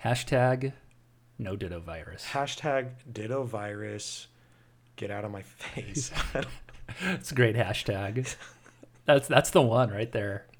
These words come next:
Speaker 1: Hashtag ditto virus. No ditto virus. Get out of my face.
Speaker 2: Yes.
Speaker 1: Get out of my face.
Speaker 2: Get out of my face.
Speaker 1: Yeah.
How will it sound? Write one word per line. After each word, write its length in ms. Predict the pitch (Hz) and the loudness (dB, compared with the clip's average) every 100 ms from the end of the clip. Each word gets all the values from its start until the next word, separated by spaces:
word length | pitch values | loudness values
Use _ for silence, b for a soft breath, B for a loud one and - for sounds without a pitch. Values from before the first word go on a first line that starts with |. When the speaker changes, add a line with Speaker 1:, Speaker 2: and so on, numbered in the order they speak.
| - | 0
Speaker 1:
Hashtag 580 | 135 - 156 139 139 123 | 0 2 0 2 -2 0
ditto 220 | 113 120 | 2 4
virus. 320 | 127 135 147 | 4 4 4
No 160 | 127 151 | 6 8
ditto 240 | 127 127 | 8 6
virus. 380 | 120 113 113 110 | 6 4 2 2
Get 140 | - | 0
out 100 | 101 | -2
of 80 | 95 | -4
my 120 | 92 | -6
face. 320 | - - 76 113 | -8 -6 -2 0
Speaker 2:
Yes. 300 | 117 104 107 | 0 0 4
Speaker 1:
Get 80 | 139 | 6
out 100 | 135 | 8
of 60 | 120 | 6
my 120 | 113 | 4
face. 320 | - - - | -2 -8 -8
Speaker 2:
Get 120 | 104 | -8
out 140 | 98 101 | -8 -10
of 80 | 107 | -10
my 100 | 104 | -10
face. 480 | - 92 92 92 | -10 -10 -10 -10
Speaker 1:
Yeah. 280 | - 90 80 | -6 -4 -6